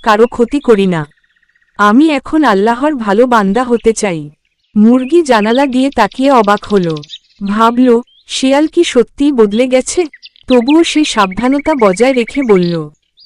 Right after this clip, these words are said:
"ওয়া আলাইকুমুস সালাম ওয়া রাহমাতুল্লাহি ওয়া বারাকাতুহু। আলহামদুলিল্লাহ, ভালো কথা, তুমি দাঁড়াও, আমি আমার ছানাদের ডাকি, সবাই মিলে জামাত করে একসাথে নামাজ পড়ব।" শিয়াল খুশি হয়ে বলল,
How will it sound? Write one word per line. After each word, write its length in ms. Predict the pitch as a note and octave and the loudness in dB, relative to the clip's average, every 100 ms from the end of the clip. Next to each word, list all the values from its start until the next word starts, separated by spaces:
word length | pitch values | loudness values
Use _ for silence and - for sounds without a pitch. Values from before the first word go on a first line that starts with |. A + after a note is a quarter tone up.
| _ | _
"ওয়া 360 | G3+ G#3 A3 C4+ | 0 2 4 2
আলাইকুমুস 600 | A#3+ A#3 B3 - D4+ D#4+ | 2 0 -2 0 0 0
সালাম 420 | - G#3+ G3+ C4+ | -2 -2 0 2
ওয়া 180 | A3+ F3+ | 2 2
রাহমাতুল্লাহি 840 | A3 B3 C#4+ G3+ - A#3+ B3+ B3+ D#4+ | 0 2 0 0 0 -2 0 0 0
ওয়া 160 | A#3+ | 2
বারাকাতুহু। 760 | G3 G#3+ A3 G#3+ G3+ G3 F3+ E3+ - - - - | 0 0 -2 -4 -2 -4 -4 -6 -10 -18 -18 -2
আলহামদুলিল্লাহ, 920 | G#3+ A3 B3+ D4+ D4+ D4+ C4+ G3+ A#3 - _ _ F#3 | 0 2 2 2 4 2 2 0 -4 -8 _ _ -4
ভালো 320 | G3 G3+ C#4+ | 0 2 0
কথা, 400 | - G#3 - G3 A#3+ - - | 0 -4 0 -2 -2 -12 -6
তুমি 240 | C4+ C#4 D#4+ | 0 2 4
দাঁড়াও, 420 | A#3 F3+ D#3+ D3+ - - - - | 2 0 -2 -8 -14 -20 -18 -2
আমি 320 | G#3 A#3 D#4+ | 2 4 2
আমার 240 | C#4+ D4 D#4+ | 2 2 0
ছানাদের 480 | - G3 G#3 A#3+ C#4+ | -4 -2 -2 -2 -2
ডাকি, 400 | G#3 F#3 A#3+ B3 - _ - | -2 -4 -4 -6 -8 _ -14
সবাই 420 | - A3 A#3+ D4+ | 0 2 4 4
মিলে 280 | D#4 D4+ D#4 | 4 2 2
জামাত 380 | A3+ G3 A#3+ - | 0 0 -2 -2
করে 180 | C4+ C#4+ | -2 0
একসাথে 520 | A3+ - - A3+ D4 | -2 -4 -6 -4 0
নামাজ 380 | C4 G#3 G#3 - | 0 0 -2 -2
পড়ব।" 380 | G#3 F3 E3 D3+ D3 - _ _ - - - - | -2 -2 -2 -4 -10 -20 _ _ -20 -18 -16 -16
শিয়াল 440 | - - C4+ C#4+ E4 | -12 -4 0 0 -2
খুশি 400 | - B3+ - D#4+ | -2 -4 0 -2
হয়ে 240 | C4+ B3+ | 2 2
বলল, 400 | A#3+ G#3 F#3 F3 | 4 2 2 -2